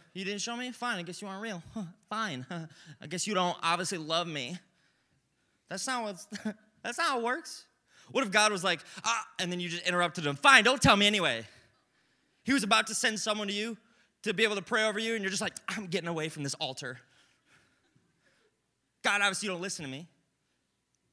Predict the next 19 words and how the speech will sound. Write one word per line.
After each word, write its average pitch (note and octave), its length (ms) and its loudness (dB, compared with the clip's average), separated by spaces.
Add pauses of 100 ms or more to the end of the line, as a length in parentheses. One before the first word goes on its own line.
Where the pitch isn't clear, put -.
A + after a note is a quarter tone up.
(1800)
When D#3+ 160 -6
we G3 100 -6
sit - 420 -6
in F#3 100 -8
a E3+ 100 -6
life E3 360 -4
in F3 80 -10
a C#3+ 60 -10
posture E3+ 380 -8
of C3 80 -12
humility, C3 640 -8 (680)
we D#3+ 40 -2
will F3+ 80 -2
be D3+ 120 -6
given D#3 320 -6
freedom B2+ 480 -8 (640)
beyond, B2+ 300 -8 (720)
beyond D#3 320 -4
understanding. G#2+ 500 -12